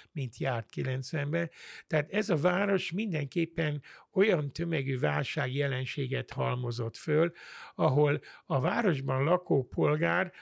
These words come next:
naponta háborodhat föl, hogy miféle vezetés az, mert olyan problémák tömege gyűlt össze, ami szerintem messze meghaladja egy sima többséggel és nyilvánvaló biztos d-, há-, háttérrel rendelkező vezetést is,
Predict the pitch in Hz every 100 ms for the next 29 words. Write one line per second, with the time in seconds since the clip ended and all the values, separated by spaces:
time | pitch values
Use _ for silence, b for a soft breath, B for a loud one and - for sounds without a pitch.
0 | B 160 220 196 165 143 135 - 165 143
1 | 135 131 - 123 113 - 151 135 131 151
2 | 175 B B B B - 143 143 170 226
3 | - 156 135 135 139 139 - 131 123 -
4 | 139 147 165 160 143 135 175 180 135 156
5 | 151 139 135 131 120 165 143 131 127 123
6 | 147 131 - 147 - 160 143 139 160 151
7 | 143 147 165 - 143 156 156 151 143 135
8 | 139 156 - B B B - 127 - 208
9 | 165 135 165 151 - 151 139 139 131 131
10 | - 156 160 147 139 127 131 131 131 127
11 | B B 147 151 - 127 - - B B
12 | B 135 165 131 143 131 135 143 156 -
13 | 147 127 123 143 139 127 117 131 117 123
14 | 139 120 127 139 123 - 170